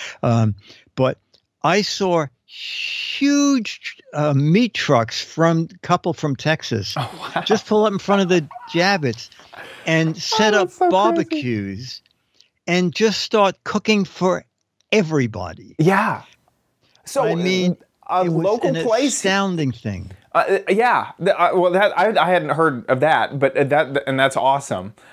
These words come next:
Speaker 2: Um, uh, something that recently happened was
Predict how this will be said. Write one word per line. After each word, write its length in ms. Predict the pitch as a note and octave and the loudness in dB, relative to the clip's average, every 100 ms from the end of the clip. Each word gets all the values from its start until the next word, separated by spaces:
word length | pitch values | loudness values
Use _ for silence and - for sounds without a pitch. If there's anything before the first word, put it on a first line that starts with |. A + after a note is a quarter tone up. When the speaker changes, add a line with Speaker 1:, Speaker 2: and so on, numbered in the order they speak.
| _ | _
Speaker 2:
Um, 420 | D3+ C#3+ C3 B2 A#2 - - | 0 2 0 -4 -6 -10 -2
uh, 360 | C3 A#2 G#2 - C#3+ C#3+ | 2 2 0 -2 -4 0
something 240 | F#3+ G3 | 0 2
that 100 | D3+ | 2
recently 480 | C3 F#3 A#3+ B3 C3 | 2 0 0 -2 -2
happened 500 | B2+ G2+ G2 G#2+ A2+ | 0 0 -2 -4 -2
was 220 | C3 B2+ | 0 -2